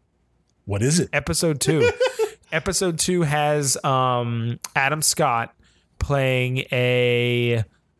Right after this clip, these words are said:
Speaker 2: uh, journalist,
Speaker 1: Mm.
Speaker 2: and he's about to go on a flight, flight ten fifteen, Gold Star flight ten fifteen, which is taking off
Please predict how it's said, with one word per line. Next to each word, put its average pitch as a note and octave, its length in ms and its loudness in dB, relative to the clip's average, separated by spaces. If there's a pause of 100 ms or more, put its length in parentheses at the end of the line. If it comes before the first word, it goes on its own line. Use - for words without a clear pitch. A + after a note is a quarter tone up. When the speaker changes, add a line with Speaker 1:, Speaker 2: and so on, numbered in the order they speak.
(140)
Speaker 2:
uh, A#2+ 500 0
journalist, C#3 840 0
Speaker 1:
Mm. A2+ 320 0
Speaker 2:
and B2+ 300 0
he's B2+ 220 2
about C3 220 0
to - 40 -2
go D3+ 120 -2
on D#3 80 -2
a D3+ 40 -2
flight, C#3+ 600 -2
flight C#3 420 -2
ten D#3+ 280 -2
fifteen, C#3+ 800 0 (340)
Gold F#3+ 280 0
Star D3+ 200 0
flight C#3+ 220 -2
ten C#3+ 180 0
fifteen, A#2+ 600 0 (280)
which D3 220 0
is E3+ 100 0
taking F3+ 340 -4
off F#3 300 0